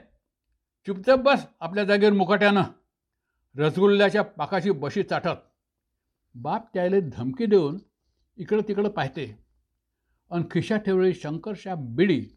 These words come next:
शिलगवते, अन एक असा लंबा झुरका घेऊन भपकन धुऱ्याचा लोट आपल्या टेबलावर पसरवते. मग का म्हणता, भराभर साऱ्या माशाईचा लोट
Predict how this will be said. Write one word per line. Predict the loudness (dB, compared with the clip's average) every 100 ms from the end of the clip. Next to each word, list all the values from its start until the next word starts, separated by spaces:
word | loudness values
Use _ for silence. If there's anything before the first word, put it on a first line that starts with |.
| _ _ _ _
शिलगवते, | -8 -4 -4 -6 -12 _ _ _ _ _ _ _ _ _ _ _ _ -8
अन | -4
एक | 0 0 -2 -10
असा | -4 -2
लंबा | -2 -2 -2 0 2 4 4 4
झुरका | 2 0 -2
घेऊन | -2 -2 -2 -4
भपकन | -4 -4 -4 -6 -8 _ _ _ _ -8
धुऱ्याचा | -2 0 0 -4
लोट | -2 2 2 2 -14 _ _ _ _ _ _ _
आपल्या | -14 -8 -8
टेबलावर | -6 -10 -6 -6
पसरवते. | -6 -16 -16 -16 -18 -20 _ _ _ _ _ _ _ _ _ _ _ -10
मग | -6 -4
का | -2
म्हणता, | 0 0 -2 -8 -10 _ _ _ _ _ _ _ _ _ _
भराभर | -6 0 0 0 -2
साऱ्या | -2 -6 -4 -4
माशाईचा | -6 -8 -10 -8 -8
लोट | -4 -4 -4